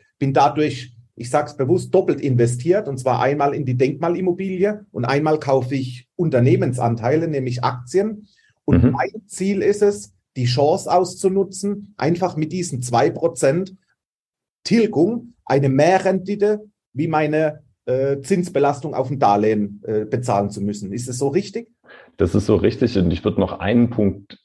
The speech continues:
Speaker 2: hinzufügen, der in der aktuellen, äh, Phase besonders wichtig ist und der in den nächsten fünfzehn, zwanzig Jahren besonders ins Gewicht fallen könnte. Das ist, ich sichere mich doppelt gegen Inflation ab.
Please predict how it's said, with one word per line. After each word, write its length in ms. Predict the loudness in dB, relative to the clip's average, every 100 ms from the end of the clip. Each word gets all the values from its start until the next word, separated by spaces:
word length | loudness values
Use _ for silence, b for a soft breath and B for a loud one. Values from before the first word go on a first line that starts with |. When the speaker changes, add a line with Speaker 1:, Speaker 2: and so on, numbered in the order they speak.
| _
Speaker 2:
hinzufügen, 720 | 0 0 2 0 2 2 2
der 120 | 0
in 100 | 0
der 180 | 0 0
aktuellen, 880 | -6 -4 -2 2 2 2 2 0 0
äh, 220 | 0 0
Phase 400 | -2 0 2 2
besonders 800 | 0 0 2 4 4 2 -2 _ _
wichtig 480 | -2 0 0 0 -2
ist 220 | 0 -2
und 140 | -2 0
der 220 | -2 -2 -14 _ -16 -8
in 160 | 0 2
den 380 | 4 4 2 0
nächsten 380 | 0 0 -2
fünfzehn, 580 | 0 -2 0 0 0 0
zwanzig 380 | -2 -2 -2 -2
Jahren 220 | 0 2
besonders 400 | 0 -2 -2 -2
ins 140 | -4 -4
Gewicht 240 | -4 -4
fallen 240 | -6 -6
könnte. 340 | -6 -6 -6 -12 B B B
Das 160 | -4 -2
ist, 160 | -2 B B _ _ _ _
ich 160 | -4 0
sichere 280 | 2 2 2
mich 280 | 2 -2 _ _
doppelt 420 | 0 2 0 0
gegen 260 | -2 0 0
Inflation 580 | -2 -2 -2 -2 -2
ab. 220 | -2 -8